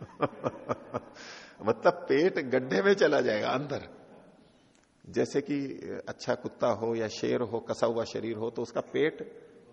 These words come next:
छोटा रहता है, यानी पतला रहता है, पीछे उभरा हुआ रहता है। ऐसे ही जो पेट अंदर रहता है, बल्कि अच्छे लोगों का, जिनका युवा रहते हैं और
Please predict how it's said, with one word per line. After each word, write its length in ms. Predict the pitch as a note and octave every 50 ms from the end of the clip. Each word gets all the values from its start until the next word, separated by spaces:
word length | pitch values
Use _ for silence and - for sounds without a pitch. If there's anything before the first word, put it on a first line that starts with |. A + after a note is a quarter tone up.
| - - - - - - - - - -
छोटा 260 | - F#3 F#3 G3+ F#3
रहता 300 | D3 A#2+ G#2 - - G2+
है, 100 | F#2+ F#2
यानी 240 | G2 A2 B2 A2+ - - - - - - _ _ _ _ _ _ _ _ _ _ _ _ _ _ _ _ _ _ _ _ - - _
पतला 280 | - - - E3 D3+ C3+
रहता 280 | A2+ G2 F2+ - -
है, 80 | G2 F2+ -
पीछे 220 | - G#2+ - - G2+
उभरा 320 | - - A#2 C3+ C3+ C#3+
हुआ 180 | C3+ A2+ A2+ G2+
रहता 280 | F#2 F#2 F#2 - F#2+
है। 60 | F#2+ - - - - _ _ _ - -
ऐसे 240 | B2 B2+ - C#3+ C#3+
ही 280 | D3 E3+ E3+ E3+ D#3+
जो 260 | - - - A2+ A#2
पेट 420 | A2 - - - C#3 C#3 - - - C3
अंदर 240 | C#3 D#3 F3+ F3
रहता 280 | C#3+ B2 G#2+ - - G#2+
है, 100 | G#2 G2
बल्कि 280 | F#2 G2 F#2 - - G#2
अच्छे 240 | G2+ - - -
लोगों 260 | F#2+ F#2 F#2 F#2 F#2 F#2
का, 120 | F#2+ G2
जिनका 500 | F2+ G2 G2+ G#2 - G#2+ G2 - - - G2+
युवा 260 | G2 G2+ G#2+ A2+ A2+
रहते 300 | G2+ G#2 G2 F#2+ - A2+
हैं 120 | A2 A2+
और 280 | G#2+ G#2 F#2+ F2+ -